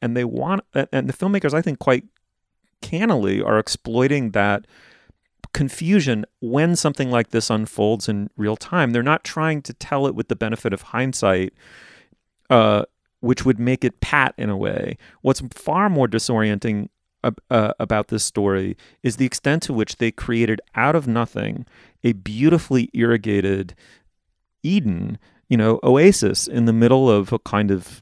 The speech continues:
you know, otherwise underutilized, um, half-abandoned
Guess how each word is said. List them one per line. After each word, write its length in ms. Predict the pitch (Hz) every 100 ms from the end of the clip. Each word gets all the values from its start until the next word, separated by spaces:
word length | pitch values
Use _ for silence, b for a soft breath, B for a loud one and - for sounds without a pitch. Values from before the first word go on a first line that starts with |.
| _ -
you 80 | 110
know, 240 | 104 104
otherwise 640 | 110 127 139 101 101 101 - - _ -
underutilized, 1040 | 110 117 120 104 107 95 92 95 95 - b b b b
um, 180 | 107 101
half-abandoned 1080 | - 107 110 120 110 104 101 98 101 98